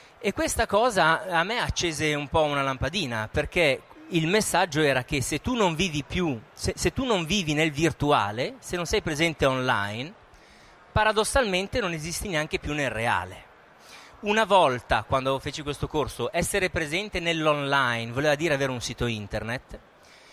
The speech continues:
Qualche anno fa essere presente online voleva dire avere una pagina Facebook, eh, aggiornare il blog quotidianamente, eccetera.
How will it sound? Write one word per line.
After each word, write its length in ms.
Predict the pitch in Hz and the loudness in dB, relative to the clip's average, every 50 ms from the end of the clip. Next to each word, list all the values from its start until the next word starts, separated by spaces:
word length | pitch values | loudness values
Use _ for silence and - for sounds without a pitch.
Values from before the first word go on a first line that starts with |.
| - - - - - - | -20 -20 -20 -20 -8 0
Qualche 260 | - 233 240 233 - | 2 2 2 4 2
anno 220 | 233 220 214 208 - | 2 2 2 -2 0
fa 340 | - - 175 143 123 - | 2 2 4 4 2 2
essere 320 | - 165 - - 196 180 165 | 0 -2 -2 -2 -2 -4 -2
presente 480 | 147 170 165 165 190 202 208 - 190 | -2 -2 0 0 0 0 2 2 2
online 600 | 175 165 160 151 147 143 139 131 120 120 120 117 113 | 4 4 4 4 4 4 4 2 2 0 -4 -6 -4
voleva 320 | 113 135 147 156 156 151 | -2 0 2 4 4 2
dire 220 | 147 165 175 156 143 | 2 2 2 2 4
avere 180 | 139 151 147 | 4 2 2
una 120 | 139 131 123 | 2 0 2
pagina 360 | 143 147 143 127 139 135 123 | 2 0 2 2 0 -2 -4
Facebook, 720 | - - 110 127 156 156 135 120 127 131 131 123 - - - | -2 -2 -2 0 0 0 -2 -2 -2 -4 -4 -4 -4 -2 0
eh, 360 | 127 120 120 120 120 117 117 | 2 2 2 2 0 -2 -2
aggiornare 600 | 120 110 143 147 127 147 147 135 143 151 156 160 | 0 0 0 -2 0 0 0 2 2 0 0 0
il 80 | 147 | -2
blog 400 | 131 127 143 147 135 117 127 120 | 0 2 2 2 2 0 -4 -4
quotidianamente, 840 | - 143 135 - 131 123 131 131 131 127 131 143 143 135 120 110 - 120 | -2 -2 -4 -4 -2 -2 -2 0 0 0 0 -2 -2 -2 -6 -8 -10 -10
eccetera. 500 | - - 139 117 104 - 123 117 131 | -8 -6 -6 -6 -6 -6 -8 -8 -8